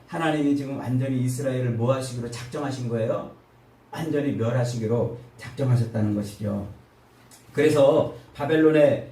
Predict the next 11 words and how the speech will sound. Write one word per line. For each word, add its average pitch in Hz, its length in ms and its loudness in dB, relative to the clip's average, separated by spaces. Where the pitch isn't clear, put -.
이제 127 420 0
보내는데 139 840 -2
그 - 100 -16
바벨론이 175 560 -2
나중에 156 360 -4
이스라엘을 147 500 -2
어떻게, 135 640 -4
에, 117 280 -2
하십니까? 139 760 -6
예루살렘을 175 580 2
완전히, 170 580 -8